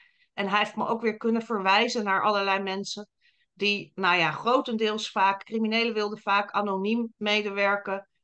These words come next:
En voor witte boordencriminelen gold dat ook. Maar verder heb ik ook heel veel misdaadjournalisten gesproken.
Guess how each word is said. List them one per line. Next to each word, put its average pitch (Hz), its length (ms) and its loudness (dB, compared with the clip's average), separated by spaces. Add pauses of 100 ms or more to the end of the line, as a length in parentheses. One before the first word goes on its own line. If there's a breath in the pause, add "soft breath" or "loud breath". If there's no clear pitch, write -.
(140)
En 190 260 -2
voor 196 200 -6
witte 196 240 -2
boordencriminelen 196 800 -2
gold 202 280 -8
dat 190 240 -8
ook. 190 360 -2 (400)
Maar 190 200 0
verder 233 280 4
heb 226 140 0
ik 208 120 -4
ook 226 280 0 (400)
heel 240 340 2
veel 233 200 -2
misdaadjournalisten 220 960 -2
gesproken. 190 720 -4